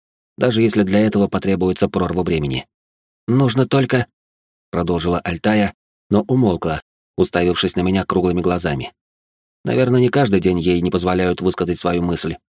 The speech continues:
приложив палец к губам. Ее губам.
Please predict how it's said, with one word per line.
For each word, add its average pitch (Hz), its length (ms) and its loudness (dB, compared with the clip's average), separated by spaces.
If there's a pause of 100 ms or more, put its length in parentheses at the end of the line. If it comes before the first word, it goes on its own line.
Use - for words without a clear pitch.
приложив 87 400 0
палец 85 280 -2
к 90 40 -6
губам. 80 420 -2 (540)
Ее 120 280 2
губам. 82 400 -2